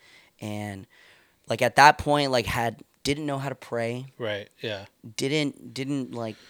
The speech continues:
Speaker 1: I wasn't in a service for a couple of years now. Uh, but I'll never forget that on a Tuesday night, uh, in Lake Tahoe, I had felt the presence of God for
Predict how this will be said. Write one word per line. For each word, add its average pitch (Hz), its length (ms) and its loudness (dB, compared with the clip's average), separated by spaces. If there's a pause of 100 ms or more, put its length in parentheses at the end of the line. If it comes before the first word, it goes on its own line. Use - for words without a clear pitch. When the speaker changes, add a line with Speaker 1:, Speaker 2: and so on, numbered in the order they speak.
(120)
Speaker 1:
I 120 60 -4
wasn't 135 320 -2
in 131 140 -6
a 113 80 -4
service 120 760 -2
for 104 520 -6 (640)
a 110 100 -4
couple 131 360 -6
of 110 120 -8
years 110 320 -8
now. 143 340 -6 (720)
Uh, 117 300 -4
but 123 100 2
I'll 123 180 2
never 131 280 2
forget 117 600 0
that 110 360 -4
on 113 400 -4
a 113 100 -8
Tuesday 117 480 -2
night, 107 440 -8 (200)
uh, 101 300 -10 (400)
in 113 320 -6
Lake 113 400 -8
Tahoe, 113 580 -10 (1080)
I 120 140 4
had 131 180 -2
felt 120 300 0
the - 80 -14
presence 113 460 -6
of 98 100 -10
God 104 500 -6 (120)
for 104 480 -10